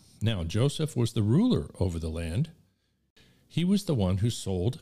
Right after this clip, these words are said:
to all the people of the land. And Joseph's brothers came and bowed down to him with their faces to the ground. When Joseph saw his brothers, he recognized them,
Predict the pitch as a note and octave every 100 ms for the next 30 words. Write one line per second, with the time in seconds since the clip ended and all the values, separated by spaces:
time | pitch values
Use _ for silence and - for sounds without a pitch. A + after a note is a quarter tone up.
0 | _ - B2+ - E2 F#2 C3+ G2 E2+ F2+
1 | F#2+ B2+ E3 F3 D2 - - _ _ _
2 | _ _ _ _ _ _ _ _ _ -
3 | _ _ _ _ _ E3 D3 D#3+ A3+ B3
4 | G3+ - - G2 D#2 E2+ - - D3 F#2+
5 | F#2 G2 F2 F#2 F2 G2 A2 F#2+ E2+ C#2+
6 | - - - G2 G2 - E3 - C#3 D3
7 | C3+ D3+ C#3 - - _ _ _ _ _
8 | _ _ _ _ G#2 F2 E2+ - D3 C3
9 | - G#2 G#2+ A#2 D3 - D#2+ D2+ F#2 -
10 | - _ - D3 E3 G3 A2+ F#2 D2+ C#2+
11 | D#2+ C#2